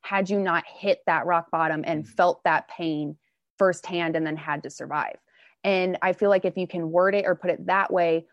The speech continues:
Speaker 1: one, it's em-, it's more empowering rather than like, "Oh, well, you chose this and it's for the greater good." Like, you know, I've, having gone through a bunch of crap myself, like, I would have been like, "Get out of here with that. Like, this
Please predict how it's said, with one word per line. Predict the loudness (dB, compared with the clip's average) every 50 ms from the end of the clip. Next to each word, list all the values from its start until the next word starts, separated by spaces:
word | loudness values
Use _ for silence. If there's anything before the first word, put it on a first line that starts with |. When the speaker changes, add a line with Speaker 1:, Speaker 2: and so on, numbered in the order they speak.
| _ _
Speaker 1:
one, | -4 0 2 2 2 2 2 0 0 -2
it's | -4 -2 -2
em-, | -2 -2 0 -2
it's | -2 -2 0
more | 0 0 2 2 0
empowering | 0 -4 -6 -4 -2 0 2 2 2 0 -2 -6 -8 -10 -8 -2
rather | 2 2 4 4 4 4
than | 4 2 0
like, | 0 0 2 4 4
"Oh, | 4 4
well, | 6 4 4 4
you | 4 2
chose | 0 -2 -2 0 0 0 0 2
this | 4 4 4 4 2
and | 0 -2 -2
it's | -2 -4 -2
for | 2 2 2
the | 4 2
greater | 0 0 0 0 0 0
good." | 2 4 6 6 6 6 4 0 _ -20 -20 _ 0
Like, | 2 4 4 4 2 0 _
you | -2 -2 0
know, | 2 2 2 2 2
I've, | 2 2 2 2 0 -2 -8
having | -8 -2 -2 0 0 0 0 0
gone | 0 0 0 0 0 -2
through | -2 -2 0 0 0
a | 0 -2
bunch | -4 -6 -6 -6 -6 -4 -4
of | -4 -4 -6 _ _ _
crap | -6 -2 -2 0 0 -2 -4
myself, | -8 -10 -4 2 4 4 6 6 6 4 4 2
like, | 2 0 2 2 4
I | 4
would | 4 4
have | 4
been | 4 2
like, | 2 0 -4 -4 -10 -20 -20 _ _ _ _ _ _ -6 -2
"Get | 0 0 0 0
out | -2 -2 0
of | 0
here | 2 2 2 2
with | 0 0
that. | 0 0 2 0 0 0
Like, | 2 2 2 2 0 0 _
this | 0 0 0 -2